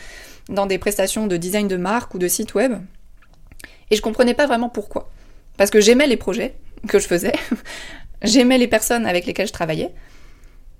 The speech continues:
mais pourtant, bah, je perdais en motivation totale, je finissais par procrastiner sur certaines tâches,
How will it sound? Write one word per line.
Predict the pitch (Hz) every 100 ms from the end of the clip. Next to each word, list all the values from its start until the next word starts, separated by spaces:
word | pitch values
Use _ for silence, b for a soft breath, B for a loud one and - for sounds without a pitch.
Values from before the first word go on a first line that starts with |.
| - - -
mais | 220
pourtant, | 214 247 277
bah, | 208
je | 190
perdais | - - 277 254 226 262 233
en | 202
motivation | 196 - 190 190 - 247
totale, | 262 254 247 220 254
je |
finissais | - 202 208
par | 175 -
procrastiner | - 285 277 247 - 226 226
sur | 233 185
certaines | - 175 165 170
tâches, | 208 262